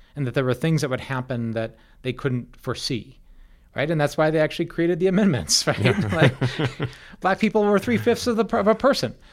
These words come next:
Speaker 2: Yeah.
Speaker 1: when it was created. Women didn't have the right to vote. Uh, um, so we, we have that built-in capacity for evolution and, and advancement. And, and if we don't take advantage of that, that's, that's on us.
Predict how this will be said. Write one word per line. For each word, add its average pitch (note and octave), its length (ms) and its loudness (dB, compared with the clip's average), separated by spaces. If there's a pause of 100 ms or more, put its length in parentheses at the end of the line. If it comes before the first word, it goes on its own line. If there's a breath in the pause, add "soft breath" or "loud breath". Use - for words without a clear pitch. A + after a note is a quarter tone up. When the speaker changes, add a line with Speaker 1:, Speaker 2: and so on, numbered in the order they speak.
(140 loud breath)
Speaker 2:
Yeah. F#2+ 240 0
Speaker 1:
when F3 140 2
it D#3 40 4
was C#3 180 0
created. C3 500 -4
Women G3 220 4
didn't G3+ 180 4
have G3 160 0
the A3 80 -4
right G#3+ 180 -2
to A3+ 80 -8
vote. - 260 -8 (640 loud breath)
Uh, D#3+ 680 0 (320)
um, - 220 -12
so F3 540 0 (100)
we, F3 160 -2
we F3 200 -2
have F3 200 -2
that D#3 300 -2
built-in D3+ 380 -4
capacity A#2 680 -8
for - 180 -12
evolution A#2+ 600 -6
and, G#2+ 180 -8
and C3 120 -10
advancement. A2+ 720 -10 (460 soft breath)
And, C3 240 -6
and C3+ 100 -4
if B2+ 100 -4
we C#3 80 -2
don't D3+ 200 -2
take D3 120 -4
advantage C#3+ 400 -6
of A2 100 -6
that, G#2+ 220 -12
that's, A#2+ 300 -10
that's B2+ 220 -8
on A#2 120 -6
us. - 380 -14